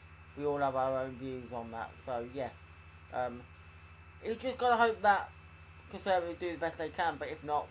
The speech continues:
we hope that maybe in the next five years everybody will wake up, smell the coffee and beans and say, "No,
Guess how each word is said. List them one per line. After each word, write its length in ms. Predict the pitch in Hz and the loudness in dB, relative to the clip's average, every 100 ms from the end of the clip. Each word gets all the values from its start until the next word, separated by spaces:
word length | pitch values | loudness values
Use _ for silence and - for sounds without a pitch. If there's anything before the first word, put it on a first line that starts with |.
| - | -10
we 100 | 156 | -8
hope 260 | 143 135 143 | -4 -4 -2
that 200 | 127 135 | -4 -2
maybe 300 | 139 135 135 | -6 -6 -8
in 120 | 135 | -8
the 60 | 135 | -8
next 120 | - 143 | -8 -4
five 240 | 131 123 | -2 -2
years 140 | 127 117 | -8 -6
everybody 320 | 127 117 127 | -6 -6 -8
will 140 | 123 | -6
wake 300 | 120 135 135 | -2 -2 0
up, 200 | 143 123 - - - - - - 160 | 0 0 -4 -20 -20 -20 -20 -18 0
smell 400 | 185 208 220 220 | 8 10 8 4
the 60 | |
coffee 420 | - 214 208 214 | 2 0 0 -6
and 120 | 208 196 | -4 -2
beans 540 | 208 196 190 190 180 - | -2 -2 -4 -8 -10 -8
and 160 | 160 160 - | -8 -6 2
say, 340 | 165 156 156 - - - - - - | 4 4 0 -10 -20 -20 -20 -20 -10
"No, 340 | 147 165 170 | 4 8 8